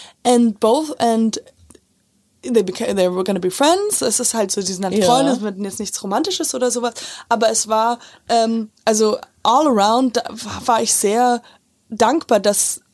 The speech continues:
Speaker 1: äh, also nicht ich soll dankbar sein, aber meine Mutter und sie haben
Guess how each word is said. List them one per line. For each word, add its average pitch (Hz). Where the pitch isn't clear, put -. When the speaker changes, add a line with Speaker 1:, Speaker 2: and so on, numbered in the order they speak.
Speaker 1:
äh, 196
also 208
nicht 247
ich 247
soll 196
dankbar 202
sein, 190
aber 202
meine 202
Mutter 262
und 214
sie 247
haben 214